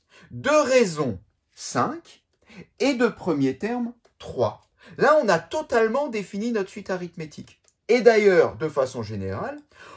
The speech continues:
on dit qu'une suite U N est une suite arithmétique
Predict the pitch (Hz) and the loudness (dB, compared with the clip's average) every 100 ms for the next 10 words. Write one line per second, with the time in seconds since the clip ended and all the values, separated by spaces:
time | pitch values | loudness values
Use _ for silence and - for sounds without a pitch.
0 | - 233 277 277 277 269 269 247 233 220 | -4 -2 -2 -6 -8 -8 -8 -6 -6 0
1 | 196 170 151 151 - 127 117 _ 120 120 | 0 0 -6 -12 -12 -14 -14 _ -6 -6
2 | 120 120 107 269 277 | -8 -10 -12 -14 -20